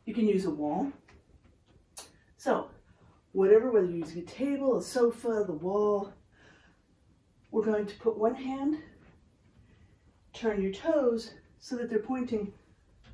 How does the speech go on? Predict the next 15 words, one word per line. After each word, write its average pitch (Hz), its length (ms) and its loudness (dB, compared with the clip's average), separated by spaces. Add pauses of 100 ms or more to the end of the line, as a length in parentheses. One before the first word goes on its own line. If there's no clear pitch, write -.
(420)
toward 294 260 2
where 269 120 0
your 233 120 0
hand 247 260 0
is 214 100 -2
holding 165 280 -6
on. 147 180 -8 (1200)
You're 208 140 -6
gonna 208 200 2
kick, 254 360 -6 (560)
you're 185 100 -16
gonna 190 180 -4
pick 190 180 -8
it 202 80 0
up 285 260 -2